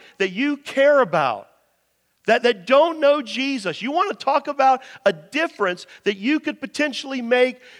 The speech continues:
you bring them to church over Easter weekend and just see if God won't turn their life upside down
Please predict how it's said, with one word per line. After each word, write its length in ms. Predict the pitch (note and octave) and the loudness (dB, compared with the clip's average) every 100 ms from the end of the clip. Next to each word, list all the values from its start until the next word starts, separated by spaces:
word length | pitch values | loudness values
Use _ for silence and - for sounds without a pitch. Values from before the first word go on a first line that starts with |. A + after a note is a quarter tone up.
| - | -20
you 280 | D#3 A3+ A#3 | -8 -4 -4
bring 320 | F3 G3+ G3+ | -2 -2 -2
them 240 | F#3 F#3 | -4 -6
to 80 | D#3 | -8
church 360 | - - D#3 - | -12 -6 -6 -4
over 240 | D3+ C3 C#3 | -8 -8 -10
Easter 360 | D3 C#3 - | -14 -14 -14
weekend 380 | B2+ C3+ C3 C3 | -10 -10 -8 -10
and 80 | B2+ | -8
just 280 | G3 G3 - | -10 -12 -10
see 260 | G#3+ G3 - - | -8 -8 -12 -10
if 240 | E3+ - | -10 -10
God 320 | - G3 F#3+ D3 | -4 0 0 -2
won't 220 | E3 E3 | -8 -8
turn 260 | - F3 | -8 -8
their 160 | D#3+ C#3+ | -6 -8
life 360 | C#3 D#3 G3 G3+ - | -6 -6 -4 -6 -6
upside 580 | G3 - - F#3 F3 | -6 -8 -8 -6 -6
down 360 | C#3+ D3 B2 A2 | -6 -6 -6 -12